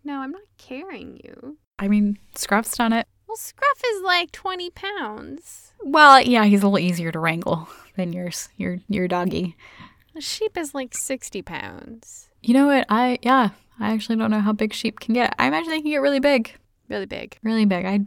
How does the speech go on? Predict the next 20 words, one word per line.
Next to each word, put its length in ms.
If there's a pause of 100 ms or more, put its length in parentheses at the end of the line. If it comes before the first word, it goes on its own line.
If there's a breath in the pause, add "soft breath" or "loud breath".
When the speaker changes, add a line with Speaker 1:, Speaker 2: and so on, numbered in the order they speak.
(140)
Speaker 2:
I, 300
and 140
we're 160
gonna 120
talk 200
about 180
some 220
really 240
big 360
sheep 380 (160)
later 300
on. 260 (140)
Speaker 1:
Ma. 580 (140)
Speaker 2:
Yeah. 300 (240)
So 360
from 640
this 220
collection 600 (100)
of 260
sheep 340